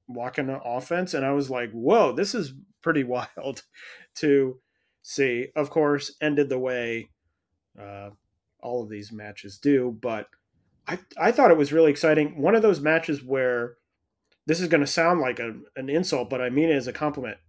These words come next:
It felt longer than seven minutes. Like,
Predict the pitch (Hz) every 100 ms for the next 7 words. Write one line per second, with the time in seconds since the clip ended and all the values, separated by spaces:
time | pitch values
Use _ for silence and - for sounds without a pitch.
0 | - 196 - 208 262 302 147 139 160 196
1 | 196 156 143 143 147 131 135 139 135 135
2 | 139 - - 156 147 131 120 135 104 -
3 | - 147 139